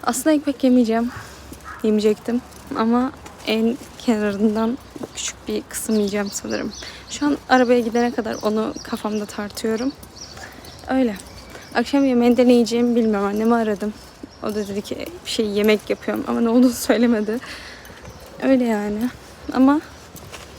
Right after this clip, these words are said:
hiçbir şey bulamasam da bir şeyler hazırlamaya çalışacağım. Çünkü gerçekten çok açım. Ya tamam, bak, bunlar beni tutar da ne kadar tutar bilmiyorum. Bir de bugün ders çalışmam lazım.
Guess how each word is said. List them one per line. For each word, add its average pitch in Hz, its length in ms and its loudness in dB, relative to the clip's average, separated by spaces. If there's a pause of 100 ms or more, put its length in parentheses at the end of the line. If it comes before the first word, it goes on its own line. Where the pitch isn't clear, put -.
(140)
hiçbir 254 220 0
şey 240 220 0
bulamasam 233 560 0
da 233 80 0
bir 233 60 -2
şeyler 226 320 -4
hazırlamaya 220 800 -6 (680)
çalışacağım. 214 840 -4
Çünkü 233 260 -2
gerçekten 220 420 -2
çok - 240 -8
açım. 208 340 -6
Ya 226 120 4
tamam, 226 240 -4
bak, 208 80 -4 (140)
bunlar 220 260 0
beni 226 180 2
tutar 262 380 -4
da 240 120 -2 (640)
ne 233 80 -6
kadar 214 260 -2
tutar 247 460 -8
bilmiyorum. 233 460 2 (1300)
Bir 220 60 -2
de 233 120 6
bugün 254 380 2 (840)
ders 240 240 4
çalışmam 233 340 0
lazım. 233 240 -4